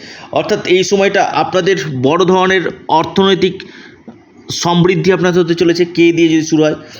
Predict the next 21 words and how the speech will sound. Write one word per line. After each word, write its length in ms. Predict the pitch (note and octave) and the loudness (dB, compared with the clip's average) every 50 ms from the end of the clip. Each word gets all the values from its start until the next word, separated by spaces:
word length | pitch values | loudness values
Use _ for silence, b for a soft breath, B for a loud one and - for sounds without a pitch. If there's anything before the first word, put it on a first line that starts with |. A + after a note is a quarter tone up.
| B B B B B B - | B B B B B B -2
আপনাদের, 440 | C#3+ D#3 - - F#3 F#3 E3+ G3 F3+ | -2 -2 0 0 -2 0 0 0 0
আহ, 800 | D#3 - - - D#3 D#3 D#3 D3+ D3+ D3+ D3 C3+ - - - - - | 0 -2 -2 0 2 4 4 4 4 4 2 -2 -6 -14 -20 -14 -6
কর্মক্ষেত্রে 800 | C#3+ D3+ E3 F3+ F#3 F#3 - F#3 F#3+ F#3 - - F#3+ F#3+ F#3+ F#3 F#3+ B B B B B B - | -2 -2 0 0 0 0 0 0 -2 -2 -2 0 2 2 2 0 -2 B B B B B B -6
একাধিক 420 | - C#3+ D#3 D3+ F3+ F3 E3 F#3+ - - C#3+ | -4 -2 0 0 0 0 -2 -4 -4 -2 0
পরিবর্তনের 600 | D#3 E3+ F3+ F3 F3 F3+ F3 - G3 F#3 F#3 F3+ | 0 2 2 2 0 0 0 0 -2 0 0 -2
সম্ভাবনা 560 | F3+ - E3+ E3 E3+ E3+ E3 F3 F3+ F3 E3+ | -2 -2 -2 -2 0 0 0 0 0 0 2
দেখা 260 | D#3+ E3+ E3 F3 F3 | 0 0 0 2 2
যাচ্ছে 380 | F3 F3 E3+ E3+ - - F3+ F3 B B B B B B B B B - | 2 2 0 0 -2 -2 -2 -2 B B B B B B B B B -2
এবং, 280 | F3+ G3+ G3+ G#3 F3 | 0 2 2 0 0
আহ, 100 | C#3+ C#3+ D#3+ D#3 D#3 D#3 D#3 D#3 D#3 D3 - - - - | 0 0 0 2 4 4 4 4 2 2 0 -4 -4 -2
আপনাদের 420 | D3+ D#3 D3+ - F#3+ F3 F#3+ F3+ | -2 -2 0 -2 -2 0 2 2
এই 120 | F#3 F3+ | 2 2
সময় 300 | F3 - F#3 F3+ F3+ F#3 | 2 0 0 0 0 0
বৈবাহিক 500 | E3 C#3 D3+ E3 E3 D#3 F3 F3+ F3+ E3 | 2 2 2 4 4 4 2 0 0 0
জীবন 460 | D#3 E3 F3+ F3 F3+ F3+ F3+ F3 F3+ - | -2 0 0 2 2 2 0 -4 -6 -6
এবং 340 | - D#3 D#3+ E3+ E3 D3 C#3 | -4 -2 0 0 -2 -2 -4
বিজনেস 460 | A#2+ A#2+ D3+ D#3+ E3 E3+ F#3 F3+ F3 | 0 0 2 2 2 2 2 0 0
ক্ষেত্রে 280 | - F#3 F3+ F3+ - F3+ | 0 -2 -2 0 0 0
বড় 220 | C#3 C#3+ C#3+ D#3 | 0 2 0 2
ধরনের 360 | D3+ E3+ E3+ E3+ E3+ E3+ E3+ E3 E3 - - | 2 2 2 2 2 2 0 0 -2 -6 -4
লাভ 460 | B2 B2 B2+ C3 C#3 D#3 E3 E3 | 0 2 4 4 4 4 4 2